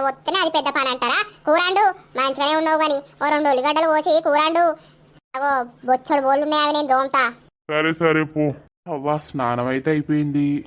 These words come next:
Speaker 3: మేడం గారు ఇంకా లేవలేదుగా. మ్మ్.
Speaker 1: అవ్వా, ఏందండి?
Speaker 3: ఏ, ఏం లేదు,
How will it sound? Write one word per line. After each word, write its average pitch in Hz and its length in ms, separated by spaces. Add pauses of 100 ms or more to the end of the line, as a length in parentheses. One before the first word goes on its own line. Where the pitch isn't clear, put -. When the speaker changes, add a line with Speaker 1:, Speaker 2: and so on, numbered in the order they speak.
(360)
Speaker 3:
మేడం 117 320
గారు 156 180
ఇంకా 165 100 (100)
లేవలేదుగా. 151 520 (560)
మ్మ్. 139 260 (680)
Speaker 1:
అవ్వా, 247 220 (680)
ఏందండి? 285 440 (680)
Speaker 3:
ఏ, 127 40 (220)
ఏం 180 120 (100)
లేదు, 180 240